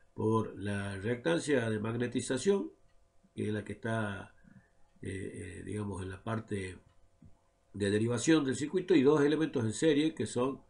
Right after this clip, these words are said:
la reactancia de dispersión y una resistencia que depende del resbalamiento, ¿verdad? R dos sobre S.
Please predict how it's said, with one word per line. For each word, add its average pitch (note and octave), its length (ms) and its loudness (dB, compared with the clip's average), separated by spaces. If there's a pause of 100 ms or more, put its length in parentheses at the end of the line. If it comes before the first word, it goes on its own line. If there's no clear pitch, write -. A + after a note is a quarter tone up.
(380)
la G2 80 -8
reactancia B2 420 2
de A2+ 60 2
dispersión C3+ 640 2 (440)
y D#3+ 440 6
una D3 240 4
resistencia C3+ 760 2
que G#2+ 100 -2
depende G#2+ 460 -2
del F2+ 140 -8
resbalamiento, G2 680 -6
¿verdad? A2 240 -8
R G2+ 200 -6
dos A2 180 -4
sobre E2+ 260 -10
S. - 180 -16